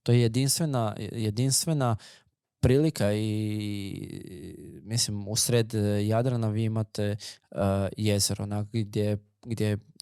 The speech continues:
zna biti preko dvije tisuće vrsta ptica. Što nije mala stvar. I tak te neke stvari, ono, potpuno, potpuno su mi nove stvari i, evo, i pogubim se u, u pričanju ka-, kad,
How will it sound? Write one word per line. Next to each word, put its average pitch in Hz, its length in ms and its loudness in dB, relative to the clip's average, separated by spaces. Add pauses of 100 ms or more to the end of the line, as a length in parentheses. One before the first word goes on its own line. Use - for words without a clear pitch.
zna 117 340 0
biti 110 240 -4
preko 110 260 -2
dvije 104 140 -2
tisuće 107 300 -6
vrsta 107 280 -4
ptica. - 480 -8 (1040)
Što - 180 -8
nije 101 80 4
mala 110 200 2
stvar. - 300 -8 (840)
I 117 80 0
tak 143 180 6
te 160 120 2
neke 143 220 0
stvari, 131 440 0
ono, 113 500 -2
potpuno, 117 580 0 (100)
potpuno 139 320 0
su 131 160 0
mi 123 80 0
nove 143 220 0
stvari 143 460 0
i, 117 300 0
evo, 113 200 2
i 104 240 -4 (300)
pogubim 135 400 4
se 120 140 -2
u, 113 320 2 (260)
u 127 120 2
pričanju 143 580 4
ka-, 131 240 0
kad, 131 160 0